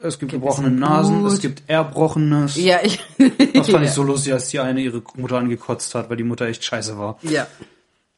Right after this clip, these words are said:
Speaker 1: Dann, äh, die Toros und die Glovers kommen Runde für Runde weiter.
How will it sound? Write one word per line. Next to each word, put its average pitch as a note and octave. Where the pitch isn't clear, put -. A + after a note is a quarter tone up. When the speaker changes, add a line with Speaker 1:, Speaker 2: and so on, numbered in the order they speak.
Speaker 1:
Dann, D#3+
äh, C#3
die C3
Toros G#3
und F#3+
die E3
Glovers C#3+
kommen C#3+
Runde F3
für F#3+
Runde B2
weiter. B2